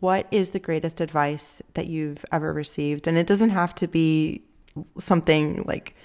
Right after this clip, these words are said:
grand, but just something that has been impactful for you.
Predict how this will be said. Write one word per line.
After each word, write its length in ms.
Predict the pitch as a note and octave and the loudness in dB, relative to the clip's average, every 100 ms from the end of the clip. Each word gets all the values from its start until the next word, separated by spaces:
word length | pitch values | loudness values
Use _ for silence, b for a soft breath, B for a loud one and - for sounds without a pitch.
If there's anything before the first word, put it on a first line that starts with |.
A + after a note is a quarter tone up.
| b b - | b b 2
grand, 640 | A#3 A#3+ A3+ A3 A3 G#3+ - B B B B - | 6 8 8 8 6 4 -2 B B B B 6
but 300 | F#3 E3 - | 10 10 10
just 180 | A3 G#3 | 8 8
something 320 | G#3+ G3+ F#3 | 8 4 4
that 140 | F3 D#3 | 6 6
has 300 | D3 D#3 - | 4 2 2
been 240 | D3 C#3+ | 0 0
impactful 480 | D3 C3 - - - | -2 -4 -4 -6 -6
for 140 | - | -4
you. 280 | - - F3+ | -4 -2 -4